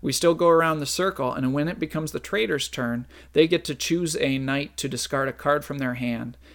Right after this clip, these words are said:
and then they get to either add a catapult or draw and play the top black card.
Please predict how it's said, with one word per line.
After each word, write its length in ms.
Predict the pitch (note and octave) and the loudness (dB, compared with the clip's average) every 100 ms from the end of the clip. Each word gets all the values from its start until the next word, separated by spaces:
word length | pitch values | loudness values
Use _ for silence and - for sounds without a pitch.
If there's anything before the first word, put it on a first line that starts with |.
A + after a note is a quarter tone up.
| - | -6
and 180 | C3 C#3 | 0 2
then 140 | D#3 | 2
they 100 | D#3+ | 2
get 140 | D3 - | 0 -4
to 120 | - | -4
either 240 | C3+ C3+ | -2 -2
add 200 | B2+ C3+ | 0 -2
a 80 | C3+ | -2
catapult 760 | - - D3+ D#3 - B2+ - - - | -6 0 0 0 -2 -4 -6 -12 -16
or 200 | - C#3 | -2 0
draw 320 | B2+ C3 C3 B2+ | 0 0 0 0
and 140 | B2 | -2
play 220 | - B2 | -4 -2
the 100 | A#2 | -2
top 340 | - - A#2+ - | -8 -10 -10 -8
black 380 | B2+ C3 - | -6 -6 -10
card. 300 | - - - | -12 -12 -12